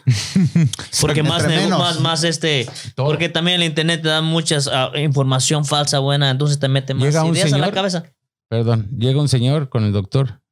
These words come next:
Speaker 1: le dice, "Hey, deme algo para el coronavirus", ¿no?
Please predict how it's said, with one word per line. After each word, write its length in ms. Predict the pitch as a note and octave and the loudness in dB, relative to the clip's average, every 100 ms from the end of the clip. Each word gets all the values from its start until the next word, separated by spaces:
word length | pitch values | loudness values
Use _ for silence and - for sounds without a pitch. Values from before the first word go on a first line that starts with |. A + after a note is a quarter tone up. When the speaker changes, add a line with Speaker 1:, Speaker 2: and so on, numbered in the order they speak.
| - | -8
Speaker 1:
le 200 | G#2+ G#2 | -2 0
dice, 500 | G#2 G#2+ A2 G#2 A#2+ | 0 0 0 0 0
"Hey, 120 | C#3+ | 0
deme 260 | C3+ C#3+ C#3 | 0 0 2
algo 320 | C3 C3 C3+ | 2 2 0
para 240 | C3 G#2 F#2+ | 0 0 0
el 460 | F#2 F#2+ F#2 F#2 - | 0 -2 -2 -2 -2
coronavirus", 680 | G#2 G2+ F2+ G2+ F3+ G#2+ F2 | -2 0 0 0 0 0 0
¿no? 200 | G3 | -2